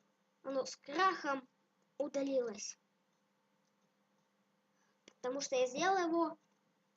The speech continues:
шестнадцать минут. А га-, и оно с крахом провалилось. Второе провалилось.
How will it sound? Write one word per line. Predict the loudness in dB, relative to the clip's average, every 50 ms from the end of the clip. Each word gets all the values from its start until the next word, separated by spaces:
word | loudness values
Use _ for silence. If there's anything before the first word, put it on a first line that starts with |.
| _ _ _ _ _ _
шестнадцать | 2 8 8 8 8 8 2 2 4 4 6 6 4 4 4 0 -2 -2 _
минут. | 4 6 6 6 6 4 2 -2 -8 -12 _ _ _ _ _ _ _ _ _ _
А | _ -2
га-, | 0 2 2 2 2 0 -4 -10 _ _ _ _ _ _ _ _ _ _ _ _ _ _ _ _ _ _ _ _ _ _ _ _
и | -20 -20 _ _ 0 0
оно | 2 2 2 0
с | -2 -2 -8 -10
крахом | -10 -8 -6 -2 2 2 2 2 0 -4 -4 -4
провалилось. | -6 -4 -2 0 0 0 0 -2 -4 -8 -10 -12 -14 -10
Второе | -8 -4 2 2 4 4 4
провалилось. | 2 0 0 2 4 6 6 6 6 4 2 0 -4 -10